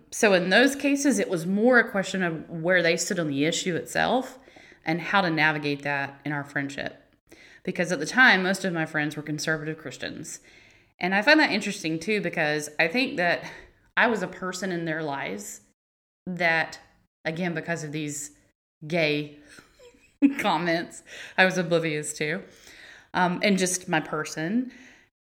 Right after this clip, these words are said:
that, that I was, they would look at me as, like, this person that definitely was not just choosing this random thing, right? Like, I think I was the first person in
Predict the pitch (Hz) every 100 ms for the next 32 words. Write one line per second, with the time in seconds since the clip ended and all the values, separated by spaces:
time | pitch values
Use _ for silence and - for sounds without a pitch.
0 | - 196 180 - 190 185 185 190 190 196
1 | 196 180 180 175 - 165 165 165 165 165
2 | - 160 156 147 151 151 143 - - 151
3 | 151 160 156 160 151 143 135 139 - _
4 | _ _ _ _ _ _ - 170 156 156
5 | 156 160 139 - - 175 156 156 151 143
6 | 147 151 139 135 131 127 107 - - -
7 | 160 156 165 170 170 175 180 165 156 156
8 | 151 160 165 175 160 - 170 165 156 147
9 | 151